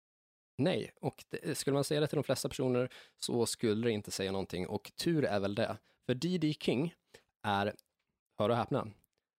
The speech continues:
Ramones-medlemmen D D Ramones sidoprojekt,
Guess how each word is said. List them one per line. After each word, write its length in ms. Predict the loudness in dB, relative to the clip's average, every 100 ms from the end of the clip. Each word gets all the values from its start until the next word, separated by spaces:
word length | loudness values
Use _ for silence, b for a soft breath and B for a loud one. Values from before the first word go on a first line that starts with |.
| _ _ _ _ _ _ _
Ramones-medlemmen 880 | 2 4 4 2 2 4 4 4 2 0
D 220 | 0 2
D 220 | 4 4
Ramones 680 | 6 6 4 2 0 -2 -2 -4
sidoprojekt, 920 | -4 0 2 0 0 0 0 -2 -18